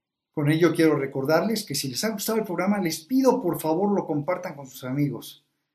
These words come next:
lo compartan con sus familiares, compartan esa liga de w w w calderoradio punto com, ¿sí? También compartan la liga de Facebook, Caldero Radio en Vivo, y si les ha gustado el programa también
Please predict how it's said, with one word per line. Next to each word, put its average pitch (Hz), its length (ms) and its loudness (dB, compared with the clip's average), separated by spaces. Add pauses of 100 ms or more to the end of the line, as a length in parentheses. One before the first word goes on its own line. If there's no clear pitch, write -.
(380)
lo 117 80 -14
compartan 147 360 -4
con 135 80 -4
sus - 140 -12
familiares, 156 840 -2 (460)
compartan 170 500 -2
esa 180 220 -2
liga 180 360 -2
de 147 260 2
w 170 240 -6
w 143 340 -2
w 156 160 -2
calderoradio 143 1120 -6
punto 131 320 -10
com, 196 340 -6 (1200)
¿sí? 147 280 -6
También 139 420 -4
compartan 151 720 -2 (160)
la 120 140 -14
liga 139 320 0
de 120 140 -6
Facebook, 147 600 -4
Caldero 123 400 -8
Radio 123 440 -8 (100)
en 117 160 -20
Vivo, 170 420 -4 (920)
y 120 80 -14
si 127 160 -6
les 123 160 -6
ha 151 80 0
gustado 151 300 -2
el 156 80 -2
programa 147 440 -4
también 175 420 -4